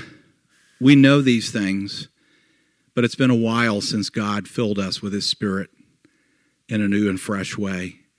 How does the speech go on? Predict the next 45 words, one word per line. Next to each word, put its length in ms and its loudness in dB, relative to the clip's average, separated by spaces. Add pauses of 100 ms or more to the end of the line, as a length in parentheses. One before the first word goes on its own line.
(440)
Would 200 2
you 80 4
open 260 4
your 140 6
heart 280 0
to 100 -6
Him? 220 2
And 80 2
I 80 4
had 140 4
a 40 0
picture 440 0
last 400 -2
night 320 0 (1000)
as 140 0
I 80 4
was 180 2
praying 480 4
and 80 0
getting 240 2
ready 180 2
for 160 -2
today, 720 -2
and 100 0
I 60 2
felt 220 2
like 160 2
I 60 4
needed 260 6
to 80 -2
say 260 2
this. 180 0
Some 220 4
of 140 6
you, 100 8
the 80 4
Lord 240 6
is 120 2
saying, 340 6
"Kneel 240 8
down 400 2
right 180 0
where 100 4
you 200 6
are," 280 -2